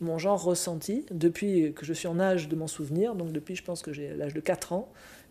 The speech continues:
j'ai toujours ressenti que c'était un homme, à l'époque un petit garçon, et plus tard un homme. Et il se trouve qu'à cet âge de ma vie, je m'autorise à exprimer, voilà, ce qui me fait de la joie.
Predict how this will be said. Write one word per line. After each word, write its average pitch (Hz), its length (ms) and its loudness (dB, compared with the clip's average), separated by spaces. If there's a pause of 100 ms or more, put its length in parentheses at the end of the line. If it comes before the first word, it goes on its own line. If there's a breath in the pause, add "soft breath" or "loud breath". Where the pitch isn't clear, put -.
j'ai 156 120 0
toujours 175 300 2
ressenti 185 500 -2 (520 soft breath)
que - 100 -6
c'était 160 440 0 (480)
un 196 140 4
homme, 277 220 4 (180)
à 147 60 -10
l'époque 160 320 0
un 175 60 2
petit 165 180 -2
garçon, 262 420 0 (120)
et - 80 -4
plus 160 160 -10
tard 170 160 -4
un 208 120 -2
homme. 240 260 2 (680 loud breath)
Et 185 140 12
il 311 80 12
se 302 120 0
trouve 226 220 2
qu'à 190 120 0
cet 175 200 0
âge 180 140 6
de 175 80 4
ma 156 180 4
vie, 202 300 4 (560 loud breath)
je 170 160 8
m'autorise 233 720 8
à 202 400 6
exprimer, 196 800 6 (320)
voilà, 160 260 4
ce - 80 0
qui - 140 -8
me 160 100 0
fait 202 160 4
de 196 80 0
la 190 120 4
joie. 233 300 -2